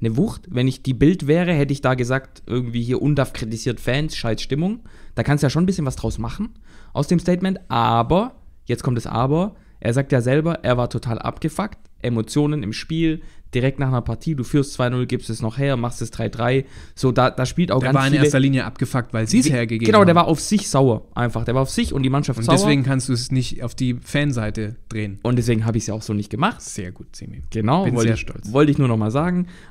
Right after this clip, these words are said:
Speaker 1: Aber das hat ja schon ein bisschen Sprengkraft. Und das wussten wir nicht. Jetzt komm.
Speaker 2: Also, ja.
Speaker 1: Also, wenn ich bei der Bild wäre, hätte ich draufgehauen. So, aber das ist ja ein anderes Thema. Ich bin ja nicht bei der Bild. Deswegen,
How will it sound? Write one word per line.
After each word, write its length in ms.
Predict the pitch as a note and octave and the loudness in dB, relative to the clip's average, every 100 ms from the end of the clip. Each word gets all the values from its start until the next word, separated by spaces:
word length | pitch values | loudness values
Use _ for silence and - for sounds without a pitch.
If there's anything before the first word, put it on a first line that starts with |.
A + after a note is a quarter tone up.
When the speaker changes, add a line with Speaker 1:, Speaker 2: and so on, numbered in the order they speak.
| - | -2
Speaker 1:
Aber 260 | C3 C#3 | 4 4
das 320 | - - B2+ | 2 -6 -4
hat 140 | C#3 - | -2 0
ja 60 | |
schon 160 | E3 G#3+ | 2 2
ein 40 | |
bisschen 200 | F#3+ F#3 | 2 0
Sprengkraft. 640 | E3+ A#2 D3+ - A2 - - | -2 -2 -2 -2 -6 -8 -6
Und 360 | A#2 B2+ B2 - | -2 -2 -4 -6
das 240 | B2+ C#3 | -6 -2
wussten 420 | E3 F#3+ G#3 F3 | -2 -2 -2 -2
wir 180 | D#3 F#3+ | 2 2
nicht. 480 | E3+ G#3 - - - - - - - | 2 0 -4 -20 -20 -20 -20 -20 -20
Jetzt 320 | C3 - - | -20 -18 -20
komm. 240 | - G2+ G#2 | -10 -10 -10
Speaker 2:
Also, 360 | - - - - | -12 -14 -16 -16
ja. 80 | - - - - | -16 -16 -18 -14
Speaker 1:
Also, 220 | - B2+ C#3 | -4 2 4
wenn 120 | D3 | 4
ich 120 | F#3 | 4
bei 100 | G#3+ | 4
der 100 | F#3 | 6
Bild 240 | C3+ D3+ | 6 4
wäre, 100 | D3 | 4
hätte 80 | C3+ | 2
ich 60 | B2+ | 0
draufgehauen. 560 | A2+ G#2 - A2 - - - - | -4 -4 -6 -8 -8 -12 -18 -6
So, 160 | - | 0
aber 200 | A#2 D3 | 2 2
das 80 | G3 | 2
ist 40 | G3+ | 2
ja 60 | |
ein 60 | F#3 | 2
anderes 340 | F3 D#3 C#3 | 2 2 0
Thema. 240 | - G#2+ G#2 | 0 -4 -2
Ich 80 | |
bin 100 | D#3+ | -2
ja 80 | D#3 | 0
nicht 140 | A#2 A2 | -2 -6
bei 80 | |
der 140 | G#2+ A2 | -6 -6
Bild. 240 | A2 - - - - | -8 -8 -16 -20 -8
Deswegen, 640 | B2+ C3 D3+ E3 F3 F3 | -6 2 4 4 2 -2